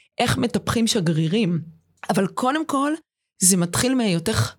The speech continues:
מנהיגה. והמנהיגות היא קודם כל להיות מאוד ברורה באידיאלים ובערכים ובמה הערך המוסף שאת מביאה לעולם.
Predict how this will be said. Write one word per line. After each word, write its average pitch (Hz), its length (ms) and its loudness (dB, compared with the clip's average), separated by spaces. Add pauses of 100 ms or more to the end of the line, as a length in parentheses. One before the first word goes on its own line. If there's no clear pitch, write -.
(160)
מנהיגה. 165 580 2 (600)
והמנהיגות 170 1080 0 (240)
היא 185 80 2 (100)
קודם 294 380 0
כל 285 280 0 (880)
להיות 190 340 0
מאוד 202 460 0
ברורה 175 460 2
באידיאלים 170 920 2
ובערכים 175 760 2
ובמה 160 540 2 (340)
הערך 175 580 0 (240)
המוסף 208 560 0 (160)
שאת - 500 0 (180)
מביאה 226 460 0 (360)
לעולם. 196 540 2